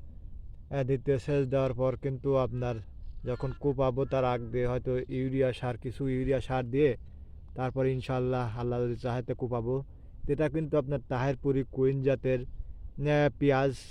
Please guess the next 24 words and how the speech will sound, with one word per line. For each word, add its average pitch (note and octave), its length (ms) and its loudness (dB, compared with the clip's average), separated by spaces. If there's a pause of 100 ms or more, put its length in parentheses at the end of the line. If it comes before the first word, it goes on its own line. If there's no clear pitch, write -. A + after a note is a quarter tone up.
(160)
প্রতি C3+ 220 0
বছরই B2+ 320 2
কিন্তু C3 240 0
আমি B2+ 140 2
লাগিয়ে A#2+ 320 0
থাকি, B2 300 -2
আপনারা A#2+ 300 -2
জা-, A#2 300 -2 (180)
জা-, B2 240 0
জানেন। B2 360 -2 (420)
এটার D3 200 2
ফলনটা D3+ 380 2
কিন্তু C#3+ 340 0
ভালো B2+ 320 0
হলে C3 180 2
ষাট B2+ 260 -2 (140)
থেকে C3+ 180 -2
সত্তর C3 420 0
মণ B2+ 140 -2
প্রতি B2 240 -4
তেত্রিশ B2+ 380 -4
শতাংশ B2+ 380 -2
হয়ে A#2 260 0
থাকে। B2+ 340 -4